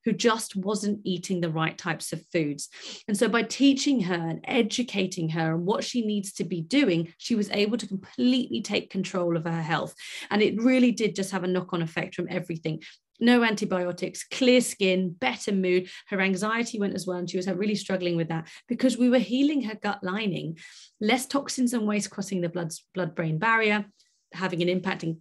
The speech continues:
cloud, clouding your judgment, creating that brain fog. Everything massively improved for her. So then I'll talk about Rebecca. Rebecca was a really interesting case as well because she came to me with acne and gut issues.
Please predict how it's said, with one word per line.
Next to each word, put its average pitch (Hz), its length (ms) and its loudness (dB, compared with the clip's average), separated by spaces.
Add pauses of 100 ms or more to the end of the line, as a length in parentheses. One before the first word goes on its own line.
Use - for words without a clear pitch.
(120)
cloud, 202 540 -2
clouding 220 480 2
your 185 80 2
judgment, 202 440 -2
creating 202 420 -2
that - 180 -2
brain 180 320 0
fog. 170 340 -2 (760)
Everything 202 460 0
massively 175 500 -2
improved 160 500 -6
for - 260 -8
her. - 260 -6 (3250)
So - 100 2
then 392 100 8
I'll 453 100 6
talk 403 120 4
about 359 160 4
Rebecca. 269 640 2
Rebecca 320 580 0
was 277 220 0
a 233 80 2
really 285 300 2
interesting 208 500 -4
case 175 260 -4
as 175 160 -8
well 202 160 0
because 220 240 -2
she 311 220 2
came 320 320 0
to 233 360 -2
me 208 280 0
with 202 220 0
acne 196 600 -2
and 180 320 -2
gut - 280 -6
issues. 160 400 -6